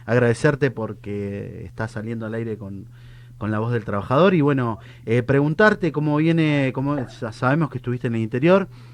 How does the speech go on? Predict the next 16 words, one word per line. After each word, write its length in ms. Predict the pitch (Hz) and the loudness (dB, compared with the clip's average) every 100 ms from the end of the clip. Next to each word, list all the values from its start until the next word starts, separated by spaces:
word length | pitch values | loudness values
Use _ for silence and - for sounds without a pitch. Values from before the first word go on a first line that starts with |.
| - - | -20 -12
estás 340 | - 147 135 | -4 -2 -2
haciendo 280 | 123 - 131 | -4 -2 0
un 80 | 127 | 2
gran 200 | 139 139 | 4 4
laburo 520 | 131 139 156 147 123 | 4 4 4 4 2
en 80 | 117 | 0
Fleteros, 640 | 127 120 170 196 180 - - - - - | -2 -4 2 2 2 -2 -14 -20 -20 -4
un 120 | - | 2
gremio 360 | 143 151 151 143 | 6 8 8 8
muy, 340 | 156 180 190 | 8 10 10
muy 260 | 175 151 147 | 8 8 8
grande 540 | 151 180 196 190 180 | 8 8 8 8 6
que, 340 | 123 113 107 104 | 4 -4 -4 -4
que, 120 | 110 | -2
bueno, 320 | 117 131 107 | 0 0 -4
están, 500 | 98 123 135 131 110 | -6 -4 -2 -2 -6